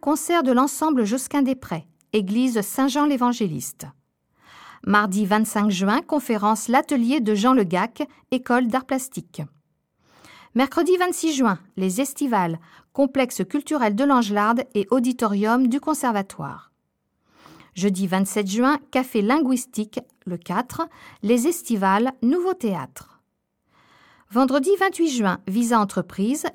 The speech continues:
Colas, Office de tourisme de Grand Châtellerault.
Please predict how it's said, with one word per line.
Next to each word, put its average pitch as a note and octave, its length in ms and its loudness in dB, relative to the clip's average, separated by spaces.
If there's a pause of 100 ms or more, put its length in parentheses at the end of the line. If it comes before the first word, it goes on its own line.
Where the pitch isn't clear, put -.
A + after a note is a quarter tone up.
(100)
Colas, F#3+ 560 -2 (100)
Office D#4 380 0
de G#3 80 0
tourisme C#4+ 560 -2
de B3 140 0
Grand C#4 180 -4
Châtellerault. A3+ 560 -8